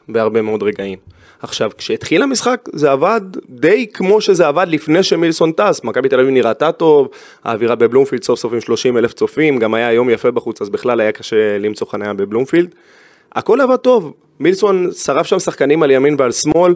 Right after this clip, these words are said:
עשו עליו הרבה עבירות, עוד מעט נדבר על גל לייבוביץ', שככה ניתן משהו על התפקוד שלו, אבל אז קרה מה שקורה למכבי תל אביב כל הזמן. בהתקפה הראשונה שעוברים אולי את החצי, ונדבר גם על איך זה היה, היא סופגת שער, וכל מה שקורה אחרי זה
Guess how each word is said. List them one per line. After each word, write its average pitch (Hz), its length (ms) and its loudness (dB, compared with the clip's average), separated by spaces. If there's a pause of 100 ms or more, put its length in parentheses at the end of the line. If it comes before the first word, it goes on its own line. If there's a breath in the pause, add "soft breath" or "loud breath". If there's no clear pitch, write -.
(260 loud breath)
עשו 120 220 0
עליו 120 180 2
הרבה 107 280 0
עבירות, 151 360 4
עוד 127 100 2
מעט 123 240 0
נדבר 117 320 2
על 113 80 0
גל 110 140 0
לייבוביץ', 120 520 2
שככה 104 920 0 (160)
ניתן 107 360 -4
משהו 113 320 -2
על 104 100 0
התפקוד 104 440 -8
שלו, 160 300 2 (600 soft breath)
אבל 127 240 0
אז 202 220 0
קרה 196 240 0
מה 202 120 0
שקורה 196 280 2
למכבי 180 340 2
תל 180 120 0
אביב 185 240 0
כל 208 240 2
הזמן. 135 300 -2 (680)
בהתקפה 135 640 -4
הראשונה 170 340 2
שעוברים 143 360 4
אולי 131 140 4
את 120 120 -2
החצי, 120 340 -2
ונדבר 117 380 2
גם 156 160 0
על 123 100 2
איך 131 120 2
זה 127 140 2
היה, 104 220 2 (200)
היא - 80 -8
סופגת 160 460 2
שער, 101 320 -2 (680 soft breath)
וכל 117 400 -2
מה 226 140 0
שקורה 180 400 2
אחרי 135 360 0
זה 170 180 -4